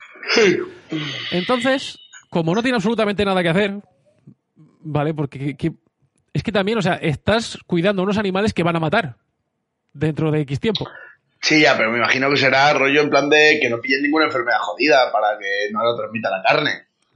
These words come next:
Speaker 2: Como si les importasen estas al-, a estas alturas.
Speaker 1: Pues hombre, me imagino que sí.
Speaker 2: Yo imagino que no.
Speaker 1: Vale.
Speaker 2: Pero bueno, como tampoco tiene mucho que hacer en el curro,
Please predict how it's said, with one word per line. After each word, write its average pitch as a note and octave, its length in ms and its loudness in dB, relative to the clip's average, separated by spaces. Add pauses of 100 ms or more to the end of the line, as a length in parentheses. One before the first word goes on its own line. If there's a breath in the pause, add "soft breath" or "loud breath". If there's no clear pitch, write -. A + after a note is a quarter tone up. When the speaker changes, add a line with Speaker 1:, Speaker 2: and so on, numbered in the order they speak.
Speaker 2:
Como E3+ 180 0
si E3 100 0
les D3 120 2
importasen D#3 480 0
estas C3+ 200 -2
al-, C#3 140 -2
a - 40 -2
estas C#3+ 160 -2
alturas. C#3 480 -4 (640)
Speaker 1:
Pues F#2 160 -6
hombre, G#2 440 -2 (540)
me A2+ 120 -4
imagino G#2+ 360 0
que F#2+ 60 0
sí. A#2 260 -4 (300)
Speaker 2:
Yo F#3 240 0
imagino E3+ 460 -2
que B2+ 80 -4
no. B2+ 220 -6 (840 loud breath)
Speaker 1:
Vale. - 400 -2 (1400)
Speaker 2:
Pero F3+ 160 2
bueno, D3 220 0 (520)
como A#3 160 0
tampoco A#3 280 -2
tiene A#3 180 -2
mucho G3+ 180 -2
que E3+ 80 -2
hacer E3+ 140 0
en E3+ 80 0
el D3+ 100 0
curro, D#3 340 -2